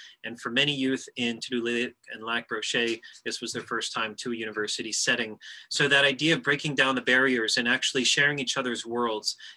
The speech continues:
was absolutely central to this experience. And based on this, we engaged in dialogue about housing design itself. And a lot of the knowledge that came out of these conversations was very clear that the community members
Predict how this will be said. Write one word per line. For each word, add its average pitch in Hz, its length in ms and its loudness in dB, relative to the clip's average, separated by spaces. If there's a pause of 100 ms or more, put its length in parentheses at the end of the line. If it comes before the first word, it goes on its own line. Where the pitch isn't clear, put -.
was 120 160 0
absolutely 131 540 2
central 113 520 0
to - 120 -10
this 110 160 -4
experience. 107 800 -4 (1600)
And 139 100 -2
based 208 300 4
on 165 100 4
this, 135 300 2
we 147 160 2
engaged 160 500 2
in 135 140 0
dialogue 151 500 6
about 139 260 4
housing 143 380 0
design 127 360 0
itself. - 680 0
And 120 420 0 (360)
a 127 60 -2
lot 147 260 6
of 160 100 0
the 160 60 4
knowledge 147 400 2
that 127 160 -2
came 139 260 0
out 131 380 2
of 120 280 -2 (160)
these 123 200 -2
conversations 131 840 0
was 120 180 -2
very 143 280 2
clear 127 520 0 (280)
that 123 360 4
the 131 80 -4
community 156 440 0
members 135 480 2